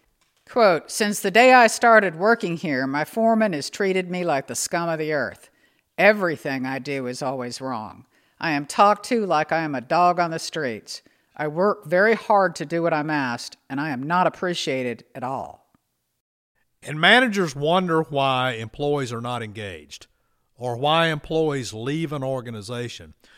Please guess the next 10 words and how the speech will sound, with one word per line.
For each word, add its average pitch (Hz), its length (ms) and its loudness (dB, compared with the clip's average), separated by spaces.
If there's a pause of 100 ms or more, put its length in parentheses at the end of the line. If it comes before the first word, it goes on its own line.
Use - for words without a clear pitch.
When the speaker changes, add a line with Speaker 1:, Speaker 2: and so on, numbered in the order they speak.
(200)
Speaker 2:
You 196 80 -2
know, 220 160 4
ninety 233 300 2
percent 180 360 -4
of 110 120 -8
employees 135 500 -4
that 101 140 -20
leave 143 280 -4
an 135 100 -6
organization 139 960 -8